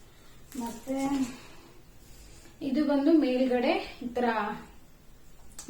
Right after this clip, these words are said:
ಆ, ಕೋಟ್ ತರ, ಜರ್ಕಿನ್ ತರ ಬರುತ್ತೆ. ಚೆನ್ನಾಗಿದೆ, ಒಂಥರ ಪಾರ್ಟಿ ವೇರ್ ಡ್ರೆಸ್ ಅಂತಾನೆ, ಆ, ಹೇಳ್ಬೋದು. ನೋಡಿ ಹೇಗ್ ಕಾಣಿಸ್ತಾ ಇದೆ ಅಂತ. ಇದು ಬಂದ್ಬಿಟ್ಟು ಗ್ರೀನ್, ಬ್ಲೂ,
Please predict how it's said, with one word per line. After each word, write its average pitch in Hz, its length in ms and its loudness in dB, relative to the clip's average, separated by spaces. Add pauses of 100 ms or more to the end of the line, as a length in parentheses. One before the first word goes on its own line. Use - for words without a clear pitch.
ಆ, 214 160 -4
ಕೋಟ್ 247 460 2
ತರ, 220 140 -2 (420)
ಜರ್ಕಿನ್ 220 460 -4
ತರ 214 180 -2
ಬರುತ್ತೆ. 202 520 -6
ಚೆನ್ನಾಗಿದೆ, 240 520 -2
ಒಂಥರ 226 240 -6
ಪಾರ್ಟಿ 233 720 0
ವೇರ್ 214 360 -4
ಡ್ರೆಸ್ 202 260 -8
ಅಂತಾನೆ, 202 500 -8 (520)
ಆ, 208 140 -6 (840)
ಹೇಳ್ಬೋದು. 202 440 -2
ನೋಡಿ 240 260 0
ಹೇಗ್ 208 240 -2
ಕಾಣಿಸ್ತಾ 190 440 -8
ಇದೆ 180 600 -6
ಅಂತ. 196 240 -8 (760)
ಇದು 240 180 -2
ಬಂದ್ಬಿಟ್ಟು 247 420 -2
ಗ್ರೀನ್, 262 520 2
ಬ್ಲೂ, 247 460 0